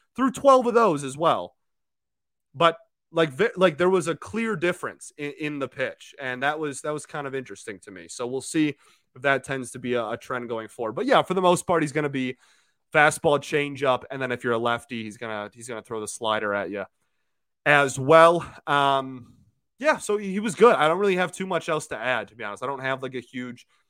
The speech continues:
in-depth thing. Just, like, he did his job, and the fact that he's gonna get tagged with a loss in this one, I think, is pathetic.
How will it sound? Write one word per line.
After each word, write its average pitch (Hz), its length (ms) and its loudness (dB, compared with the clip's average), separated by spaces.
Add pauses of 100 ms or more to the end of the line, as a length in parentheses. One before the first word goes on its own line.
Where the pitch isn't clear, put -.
(160)
in-depth 147 440 -2
thing. 156 180 -6
Just, 139 140 -6
like, 147 120 0
he 180 200 -4
did 170 180 2
his 170 220 0
job, 160 380 0
and 110 80 -16
the 120 60 -18
fact 143 260 -2
that 139 80 -10
he's 143 180 -10
gonna 139 180 -6
get 127 180 -10
tagged 135 220 -4
with 131 100 -12
a 123 40 -2
loss 120 380 -6
in 143 60 -12
this 139 220 -8
one, 151 120 -4
I 139 100 -4
think, 123 200 -12
is 117 80 -12
pathetic. 123 520 -6